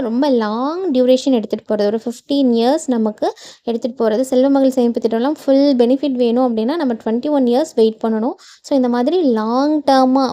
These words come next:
பசங்களோட ஃபியூச்சருக்கு நமக்கு ரொம்பவே ஹெல்ப்ஃபுல்லா இருக்கும் இந்த பி பி எஃப்பும் and, ஆ, செல்வ மகள் சேமிப்பு திட்டமும். இதுவே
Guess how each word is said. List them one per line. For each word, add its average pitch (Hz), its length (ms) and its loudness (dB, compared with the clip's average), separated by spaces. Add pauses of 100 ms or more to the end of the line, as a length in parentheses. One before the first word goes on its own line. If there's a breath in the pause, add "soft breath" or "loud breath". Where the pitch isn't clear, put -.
(100)
பசங்களோட 254 540 2 (100)
ஃபியூச்சருக்கு 320 680 -2 (140)
நமக்கு 254 340 -2 (520 loud breath)
ரொம்பவே 269 440 0
ஹெல்ப்ஃபுல்லா 269 560 0
இருக்கும் 247 400 0
இந்த 220 160 2 (320)
பி 247 80 0
பி 247 240 0
எஃப்பும் 330 300 -4
and, 240 120 0 (400 loud breath)
ஆ, 214 120 -6 (100)
செல்வ 240 260 0
மகள் 240 220 0 (100)
சேமிப்பு 220 400 -4
திட்டமும். 208 400 -6 (480 loud breath)
இதுவே 294 260 -2